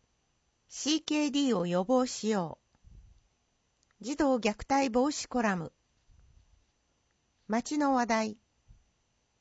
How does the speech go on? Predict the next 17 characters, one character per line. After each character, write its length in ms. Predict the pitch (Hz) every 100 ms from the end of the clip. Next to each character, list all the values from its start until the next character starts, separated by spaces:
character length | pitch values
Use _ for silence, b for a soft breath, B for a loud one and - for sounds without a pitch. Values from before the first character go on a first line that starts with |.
| _ _ _ _ _ _ _ _ _ _
令 200 | 226 302
和 160 | 269 226
五 140 | 220
年 260 | 233 254 233
度 220 | 190 196 b b
教 200 | - 302
育 240 | 311 302 277
行 200 | 277 277
政 340 | - 254 247
施 60 | -
策。 440 | 190 - - - _ _ _ - - _ _ _ _ _ _ _ _ _ _ -
図 120 | 226
書 180 | 226 320
館 320 | - 262 254
だ 140 | 220 208
よ 200 | 175 147
り。 140 | -